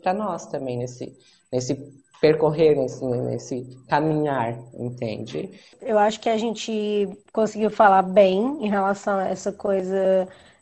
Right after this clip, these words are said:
Speaker 2: de empreender e de realizar coisas, mas eu acho que tem um outro, um outro tema importante, aliás, a gente falar,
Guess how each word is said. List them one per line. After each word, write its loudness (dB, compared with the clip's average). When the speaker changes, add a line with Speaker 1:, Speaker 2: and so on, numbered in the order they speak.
Speaker 2:
de -4
empreender 6
e -4
de 0
realizar 6
coisas, 0
mas 2
eu 4
acho 4
que -6
tem 2
um 2
outro, 2
um 2
outro 0
tema 2
importante, 6
aliás, 4
a 2
gente -4
falar, 4